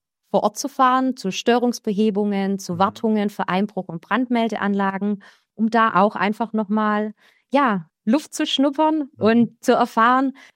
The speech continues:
Speaker 1: was mache ich da eigentlich, wenn ich die din isos, äh,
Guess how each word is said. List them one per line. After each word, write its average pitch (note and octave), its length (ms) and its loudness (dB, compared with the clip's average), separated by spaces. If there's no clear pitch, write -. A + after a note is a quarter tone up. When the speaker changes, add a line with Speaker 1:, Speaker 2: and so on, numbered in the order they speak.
Speaker 1:
was G#3+ 300 -4
mache A#3 220 2
ich - 120 -8
da A#3 140 0
eigentlich, G#3+ 380 -4
wenn G#3 160 0
ich A3 140 -4
die G3+ 300 -4
din G3+ 180 -2
isos, A3 760 0
äh, F#3+ 440 -2